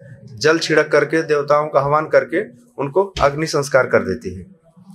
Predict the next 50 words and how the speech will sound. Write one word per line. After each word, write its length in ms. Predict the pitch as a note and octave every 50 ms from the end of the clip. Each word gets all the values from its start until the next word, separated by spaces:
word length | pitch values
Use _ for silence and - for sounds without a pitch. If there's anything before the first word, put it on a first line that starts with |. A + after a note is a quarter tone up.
| - - - - -
और 240 | B2+ D#3 F3+ G3+ F#3+
जैसे 320 | D#3 E3 D#3+ D#3 - G#3+ G#3
अग्नि 180 | G3 F#3+ F#3+
संस्कार 380 | F#3+ - F3+ E3+ - F3 E3+ F3
कर 180 | - - E3
देती 320 | E3 E3 - E3+ E3+ - E3+
है 100 | F3+ F#3+
तो 100 | F#3 E3+
महारानी 380 | D#3 D3 D#3+ E3+ E3+ F3 F#3
अर्ची 440 | F#3 - - D#3 D3 C#3+ C#3+ G#3 G3+
भी 300 | E3+ D#3 E3 F#3 G#3+ - - _ _ _ _ _ -
भगवान 300 | B2 C#3 C#3+ D#3+ E3+ F#3
का 120 | F#3 - F#3
ध्यान 280 | C#3+ C#3+ C#3+ D#3 E3
करते 320 | E3 - D#3+ D#3 D#3 - F3
हुए 160 | F3 G3 G3
अग्नि 260 | E3 D#3 D#3+ E3+ E3+
की 80 | E3 E3+
लपटों 280 | D3+ C#3 C#3 - D#3+
में 140 | D#3 D#3+ D#3
प्रवेश 300 | - C#3+ C3+ C3 B2+ -
कर 120 | - A#2+ G#2+
जाती 340 | G2+ F#2+ F2+ - - F2+
है, 140 | F2 F2 - _ _ _
स्वयं 260 | - - D#3 E3 F3
भी 160 | F3 E3 F3+
शरीर 280 | E3+ - D#3 C#3+ D3+ D3+ -
त्याग 180 | C3 A#2+ A#2+
देती 280 | A#2 G2+ - - G2 -
है। 120 | G2 F#2+ F#2+ - - - - - - - _ _ _ _ -
तो 60 | E3
इसका 240 | D#3+ - - G#3 G#3
अर्थ 180 | G#3 G3+ G3+ -
यह 80 | F#3+
नहीं 180 | F#3 F#3 F#3 G3
है 120 | G#3 G#3
कि 120 | G#3 G#3 F#3+
महाराज 360 | E3 D#3 E3 F3+ F#3 F#3 F#3
पृथु 320 | - - D#3+ C#3+ B2 F#3+ G3
की 120 | G3 F3+
आत्मा 340 | E3 D#3 D3+ - F3+ F3+ F#3
और 140 | F#3+ F#3 F3+
महारानी 360 | D#3+ D#3 D#3+ D#3+ E3+ F3 F#3
अर्ची 380 | - - D#3+ D3 C#3+ C#3+ E3+ E3+
की 120 | F3 E3+
आत्मा 260 | D3+ C#3+ D3 E3 E3+
दोनों 200 | D#3 D#3+ D#3+ D#3+
मिल 180 | D#3+ E3 D#3+ D3
गए 140 | A2+ G#2 F2+
हैं, 300 | E2+ E2 - - _